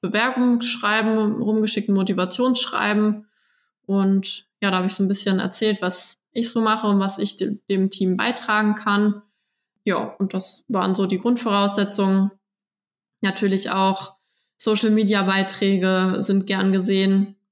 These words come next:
oder dass man im Wettkampf dann eben auch die Kleidung trägt beim Training. Ja, Kommunikation ist das, da das Thema.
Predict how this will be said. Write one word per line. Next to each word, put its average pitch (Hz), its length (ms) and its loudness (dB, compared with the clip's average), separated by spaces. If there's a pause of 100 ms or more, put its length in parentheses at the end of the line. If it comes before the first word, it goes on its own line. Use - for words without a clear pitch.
oder 190 220 0
dass 190 180 -4
man 185 240 0
im 185 340 2 (320)
Wettkampf 190 640 -2 (520)
dann 196 180 0
eben 185 240 0
auch - 280 -4
die 190 540 0
Kleidung 190 400 0
trägt 208 500 -2
beim 185 140 0
Training. 190 640 0 (540)
Ja, - 180 -4 (200)
Kommunikation 208 800 -2 (260)
ist - 180 -10
das, - 340 -6 (260)
da - 120 -4
das - 180 -4
Thema. - 420 -6